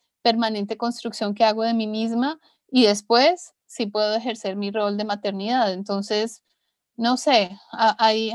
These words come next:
algunas mamás que, y no las cuestiono, simplemente lo expresan de esa forma, que pues para ellas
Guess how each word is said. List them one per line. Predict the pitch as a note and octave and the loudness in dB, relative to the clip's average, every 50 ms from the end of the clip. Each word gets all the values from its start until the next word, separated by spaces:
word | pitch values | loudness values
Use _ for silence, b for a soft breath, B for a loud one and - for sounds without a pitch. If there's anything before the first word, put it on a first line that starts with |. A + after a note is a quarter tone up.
| A#3 | -4
algunas | B3 A#3 A#3 A#3 A#3 B3 A#3+ A#3+ A#3+ A#3+ A#3+ | -2 -2 -2 -2 -2 -2 0 0 -2 -2 -2
mamás | B3+ A#3+ A3+ G#3+ G#3 G3+ G#3 G#3 - | -2 -2 -2 0 0 -2 -4 -4 -4
que, | - A#3+ A3+ A3+ A3+ A3+ A#3 A#3 A3+ - | -4 -2 0 0 0 -2 -2 -4 -6 -6
y | A3+ A3 | -4 -4
no | A3 G#3+ G3+ | -2 0 0
las | G3+ A3 A#3+ A#3+ - _ _ - - | 2 2 0 0 -2 _ _ -16 -8
cuestiono, | - B3 G#3 G#3 - C#4 C4 G#3+ F#3+ F#3+ | -6 -6 -4 -2 0 0 0 0 0 -2
simplemente | - - G#3+ G3 G#3 A3 A3+ A#3 A3+ B3 | -6 -8 -6 -4 -2 0 0 0 2 2
lo | A#3+ A#3+ A#3 G#3+ - - | 4 4 4 2 0 -2
expresan | - A3 A3+ - - - G#3+ G#3 G#3 G#3 - A3 A#3 | -6 -8 -8 -8 -8 -2 0 0 0 2 0 -2 0
de | A#3 A3+ | 0 0
esa | G3+ G3+ G#3+ G3+ | -2 -2 -4 -6
forma, | G#3 - C4 C#4 C4 A#3 G#3 G3 G3+ | -4 -2 0 0 0 0 -2 -6 -8
que | - G3+ | -10 -10
pues | - G#3 G#3 G#3 | -8 -8 -6 -2
para | - G3+ G3 G3 F#3+ | 0 0 2 2 0
ellas | F#3+ F#3+ G3 G#3 G#3+ - - - | 0 0 -2 -2 -2 -4 -12 -20